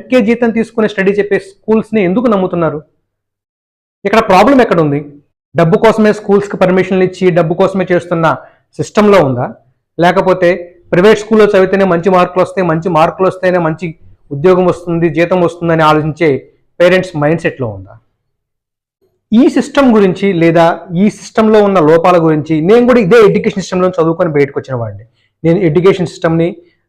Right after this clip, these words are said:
లైక్, అవమానపరచట్లేదు లేదా తక్కువ చేసి మాట్లాడట్లేదు, కానీ మన ఎడ్యుకేషన్ సిస్టంలో ఉన్న లోపాలని సరిచేయాలి. సరిచేసి మనము మంచి ఎడ్యుకేషన్ సిస్టమ్ని స్టూడెంట్స్కి ఇవ్వాలి అనేది నా ఆలోచన. నాతో మీరు ఏకీభవిస్తారా?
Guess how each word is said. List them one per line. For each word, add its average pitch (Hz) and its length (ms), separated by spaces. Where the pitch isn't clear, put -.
లైక్, 143 140
అవమానపరచట్లేదు 156 760
లేదా 160 180
తక్కువ 160 260
చేసి 165 200
మాట్లాడట్లేదు, 117 460
కానీ 151 240
మన 175 100
ఎడ్యుకేషన్ 196 460
సిస్టంలో 180 360
ఉన్న 156 100
లోపాలని 175 540
సరిచేయాలి. 180 600
సరిచేసి 170 640
మనము 180 240
మంచి 214 280
ఎడ్యుకేషన్ 180 380
సిస్టమ్ని 170 320
స్టూడెంట్స్కి 190 520
ఇవ్వాలి 160 320
అనేది 151 280
నా 135 140
ఆలోచన. 113 320
నాతో 165 280
మీరు 160 160
ఏకీభవిస్తారా? 165 600